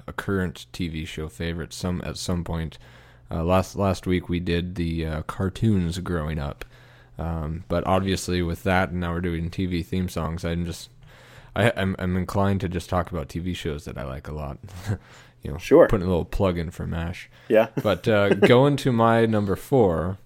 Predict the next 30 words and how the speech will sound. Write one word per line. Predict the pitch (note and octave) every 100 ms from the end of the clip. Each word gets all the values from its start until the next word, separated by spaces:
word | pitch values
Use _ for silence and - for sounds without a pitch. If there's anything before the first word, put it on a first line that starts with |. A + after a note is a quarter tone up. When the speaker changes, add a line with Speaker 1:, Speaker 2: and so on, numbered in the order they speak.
| - _ - -
Speaker 1:
uh, | F2 E2 D#2+
this | G2 B2 C#3
is, | G#2 G2
I | F2+
know, | F#2 F#2 E2+ E2 G#2
one | - F2
of | E2 D#2+
the |
top | - E2 D#2 -
for | - E2 D2+ E2 - _ -
everyone | A2 G2 F2 C#2+
around | B1 A1 G#1
the | G#1+
world. | - G#1 - - -
Speaker 2:
Oh, | G2+ F2+
okay. | F2+
Speaker 1:
Fresh | F#2+ F2 -
Prince. | E2 B1+ - -
Speaker 2:
Yeah, | G#2 E2+ C#2+ - -
yeah. | A2 F#2+ - _ _ _ _ _ _ _ _ _ _ _ -
Speaker 1:
It's | - F#2+ - -
just | - C3 A#2+ -
classic. | - E2 C#2 - C2+ -
I |
mean, | E2 E2 E2
you | F2
can't, | F2 G2 F2 D2+ -
you | -
can't | - E2+ - D#2+
beat | C#2+ C#2+ -